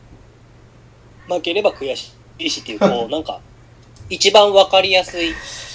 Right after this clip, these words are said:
Speaker 2: そうね。
Speaker 1: 大会です。
Speaker 2: だからまあ、ほんとね、優勝できるなっていうとこだったじゃないですか。
Speaker 1: はい。
Speaker 2: まあ、ね、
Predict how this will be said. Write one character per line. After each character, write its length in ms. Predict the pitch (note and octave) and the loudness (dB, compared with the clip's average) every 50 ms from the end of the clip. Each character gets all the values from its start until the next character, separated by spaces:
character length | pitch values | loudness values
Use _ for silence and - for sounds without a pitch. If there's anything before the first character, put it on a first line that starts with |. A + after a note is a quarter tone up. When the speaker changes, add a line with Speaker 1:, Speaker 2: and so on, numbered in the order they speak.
| - - | -16 -10
Speaker 2:
そ 340 | - - G3+ G#3 G#3+ F#3+ | -6 -2 0 4 4 4
う 40 | D3 | 4
ね。 140 | C3+ C3+ C3+ | 4 2 4
Speaker 1:
大 180 | C#3 C#3 C#3 - | 2 2 2 2
会 100 | F3 E3 | -2 -4
で 60 | D#3+ | -6
す。 100 | D#3 - - - - - - - - - - - - - - - - - - - - - - | -8 -14 -20 -20 -20 -20 -20 -20 -20 -20 -20 -20 -20 -20 -20 -20 -20 -20 -20 -20 -20 -12 -6
Speaker 2:
だ 80 | - D#3 | 0 2
か 60 | D#3+ | 4
ら 40 | D#3 | 6
ま 80 | D3+ C#3+ | 6 6
あ、 40 | |
ほ 100 | B2+ D#3 | 6 4
ん 140 | G3 G3 G3 | 2 0 0
と 160 | - - F#3 | 0 0 2
ね、 140 | F3+ F3+ F3 | 4 4 4
優 160 | E3 D#3+ E3 | 6 8 8
勝 680 | F3 F3 E3+ - - - - E3+ E3+ E3+ E3+ E3+ E3+ - - - - - - - - - - - - - | 8 8 6 4 2 2 2 4 4 4 4 2 0 -2 -10 -18 -20 -20 -20 -20 -20 -20 -20 -20 -10 -4
で 200 | C#3+ D3 D3+ D3+ | -2 0 0 2
き 500 | - E3 E3 E3 E3 D#3+ D#3+ D#3+ - - - - - - - - - - - - - - - - | 6 8 10 10 10 10 8 6 2 -4 -12 -20 -20 -20 -20 -20 -20 -20 -20 -20 -20 -20 -18 -10
る 720 | - C3+ C#3+ D3 C#3+ C#3+ C#3 C3+ C3 B2 A#2+ A2 G2+ G2+ - - - _ _ - - - - - - - - - - - - - - - - | -2 0 2 4 4 4 2 2 0 0 -2 -4 -6 -8 -12 -18 -20 _ _ -20 -20 -20 -20 -20 -20 -20 -20 -20 -20 -20 -20 -20 -20 -12 -4
な 180 | G#2+ B2 D3+ E3 | 2 4 4 4
っ 120 | E3+ - | 4 2
て 100 | - - | 0 -2
い 60 | D3+ | 0
う 20 | D3 | 0
と 100 | D3 - | 0 -2
こ 80 | C#3+ | 0
だ 120 | C#3 C3 A#2+ | 0 0 -2
っ 40 | - | -4
た 80 | B2 | -6
じ 80 | G#2 G#2+ | -8 -6
ゃ 40 | G#2 | -6
な 80 | G#2+ | -6
い 20 | A2+ | -8
で 60 | - | -8
す 100 | - - | -10 -10
か。 180 | - - - - - - - - - - - - - - - - - - - - - - - | -10 -10 -10 -12 -14 -14 -10 -8 -6 -6 -6 -8 -12 -18 -20 -20 -18 -16 -16 -16 -16 -12 -8
Speaker 1:
は 120 | D3+ C#3+ | -8 -6
い。 80 | B2+ A2+ - - - - - - | -6 -8 -12 -18 -20 -20 -10 -2
Speaker 2:
ま 320 | F3 F3+ F3 - - - | 2 2 4 2 2 -2
あ、 20 | - - - - - - | -6 -10 -10 -10 -8 -2
ね、 340 | D3+ E3+ E3+ - G3+ G3 - | 0 2 2 2 0 -4 -10